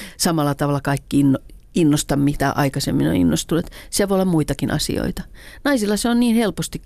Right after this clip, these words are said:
katsottavissa, että okei, että nyt täällä on selkeästi menopaussi alkanut ja se voidaan katsoa ultraäänellä, katsotaan munasarjat ja katsotaan vähän labra-arvoja.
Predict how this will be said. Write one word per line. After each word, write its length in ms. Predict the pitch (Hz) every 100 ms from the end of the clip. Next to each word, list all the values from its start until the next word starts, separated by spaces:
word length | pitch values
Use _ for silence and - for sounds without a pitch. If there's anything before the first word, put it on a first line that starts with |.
| -
katsottavissa, 680 | 156 - - - 156 - 127
että 200 | - 202 - - -
okei, 400 | 320 - 247 196
että 120 | 190 254
nyt 120 | 247 -
täällä 240 | 202 185
on 140 | 254 269 -
selkeästi 440 | 262 240 220 -
menopaussi 600 | 214 202 185 175 160 -
alkanut 480 | 151 151 139 127 135
ja 180 | 123 117 - - -
se 140 | - 214
voidaan 200 | 214 196
katsoa 300 | 190 - 175
ultraäänellä, 600 | 165 - 151 143 135 151
katsotaan 420 | - 214 202 180
munasarjat 600 | 156 151 143 127 127 139 -
ja 100 | - - - - - -
katsotaan 420 | 180 185 170 156
vähän 260 | 147 139 127 - - -
labra-arvoja. 760 | - 151 - 139 135 131 -